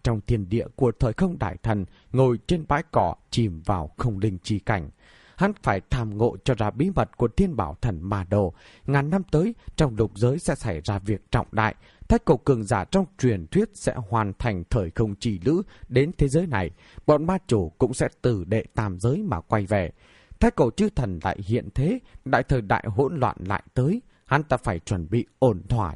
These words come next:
cho mọi thứ. Trong thiên địa tĩnh mịch, hắn ta bất động như đã hóa thạch. Ba tháng trôi qua, hắn vẫn chìm trong huyền cảnh vì diệu, đã nắm được sức mạnh bản nguyên của thời gian và không gian,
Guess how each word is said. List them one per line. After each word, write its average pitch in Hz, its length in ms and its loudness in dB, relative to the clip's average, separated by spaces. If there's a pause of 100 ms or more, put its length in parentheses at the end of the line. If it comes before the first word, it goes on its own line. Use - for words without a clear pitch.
cho 104 100 2
mọi 90 260 -4
thứ. 175 300 -2 (540)
Trong 139 180 4
thiên 104 220 0
địa 120 120 0
tĩnh 151 380 -4
mịch, 117 160 0 (200)
hắn 151 160 2
ta 131 140 0
bất 147 280 -2
động 113 200 2 (160)
như 117 160 2
đã - 140 -4
hóa 123 400 -2
thạch. - 180 -4 (600)
Ba 120 140 0
tháng 139 360 -6
trôi 120 160 2
qua, 110 280 0 (140)
hắn 143 140 0
vẫn 147 240 0
chìm 110 280 -2
trong 185 280 -2
huyền 107 300 -2
cảnh 90 380 -4
vì 110 180 0
diệu, 104 260 0 (180)
đã 131 140 0
nắm 170 220 0
được 110 240 0
sức - 220 -2
mạnh 123 140 0 (100)
bản 104 340 -4
nguyên 175 220 0
của 107 280 0
thời 92 200 -2
gian 120 300 -4
và 90 140 -4
không 101 280 -4
gian, 101 240 -2